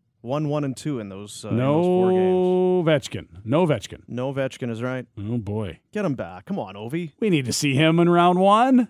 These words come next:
Speaker 1: What do you rub? What do you put in there? Some
Speaker 2: A five three five?
Speaker 1: Vicks?
Speaker 2: What do
Speaker 1: Yeah,
Speaker 2: you
Speaker 1: something. Put some, uh, Vapo Rub.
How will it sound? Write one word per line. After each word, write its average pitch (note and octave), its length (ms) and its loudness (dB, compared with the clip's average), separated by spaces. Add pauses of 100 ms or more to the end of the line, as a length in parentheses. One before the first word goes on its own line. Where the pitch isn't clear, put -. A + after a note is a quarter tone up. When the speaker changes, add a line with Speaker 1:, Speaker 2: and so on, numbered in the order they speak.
(120)
Speaker 1:
What F#3 100 -8
do G#3 60 -6
you G3+ 80 -2
rub? F#3 260 0
What D#3+ 340 -8
do F3+ 40 -4
you F3 60 -6
put E3+ 160 -4
in D#3+ 120 -2
there? B2 160 -4
Some C3+ 160 -6
Speaker 2:
A E3 200 4
five E3+ 260 2
three G3 160 2
five? A3+ 320 0
Speaker 1:
Vicks? G#3+ 40 2
Speaker 2:
What G3 80 2
do F3 60 4
Speaker 1:
Yeah, D#3+ 180 4
Speaker 2:
you A#2 100 -4
Speaker 1:
something. F#3 440 -6
Put - 160 -8
some, D3+ 280 -4
uh, C#3 240 -2
Vapo F3 500 -4
Rub. F#3+ 320 -4